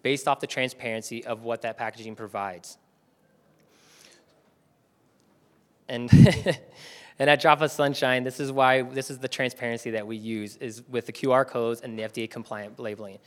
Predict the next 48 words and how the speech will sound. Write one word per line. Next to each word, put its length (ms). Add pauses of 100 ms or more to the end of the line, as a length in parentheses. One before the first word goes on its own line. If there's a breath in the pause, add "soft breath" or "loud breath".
(440 loud breath)
And 80
as 100
long 120
as 60
we 120
can 80
kinda 240
keep 180
a 40
standard 360
with 160
our 100
consumers 540
on 80
the 60
transparency, 720 (340 loud breath)
then 300
we 120
will 100
actually 260
be 80
able 100
to 60
break 260
the 80
stigma 580 (320 soft breath)
that 140
goes 200
along 320
with 100
this 120
plant, 300
allowing 440
people 300
around 200
the 60
world 360
to 80
utilize 520
C 160
B 140
D 400 (680 soft breath)
for 180
true 260
relief. 540 (1800 soft breath)
And 100
for 80
me, 520